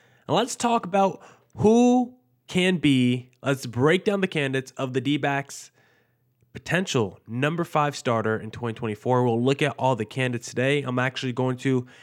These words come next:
kinda do a power ranking of the order of how I think it will break down the guys most likely to win that number five job. This is my opinion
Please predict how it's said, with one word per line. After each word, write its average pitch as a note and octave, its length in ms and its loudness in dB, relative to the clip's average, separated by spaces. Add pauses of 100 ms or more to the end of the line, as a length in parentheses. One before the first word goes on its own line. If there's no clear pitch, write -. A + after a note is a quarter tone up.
(260)
kinda C4+ 400 2
do A3+ 180 4
a G#3+ 60 6
power E3+ 340 2
ranking D#3+ 320 -2
of C3+ 220 -2
the C#3+ 220 2
order C#3+ 420 4
of B2 240 0
how C#3+ 240 0
I D3 160 2
think C#3 280 -4
it C3+ 80 0
will B2 220 2
break B2+ 420 0
down A#2+ 380 0 (320)
the C#3 120 4
guys C3+ 520 0
most C#3 600 2
likely C3+ 480 0
to C#3+ 200 -2
win C3 480 0 (260)
that C3 180 0
number B2+ 180 0
five A#2 320 -2
job. B2+ 460 2
This C3+ 240 -4
is C3 100 -6
my A#2+ 320 -4
opinion G3+ 560 0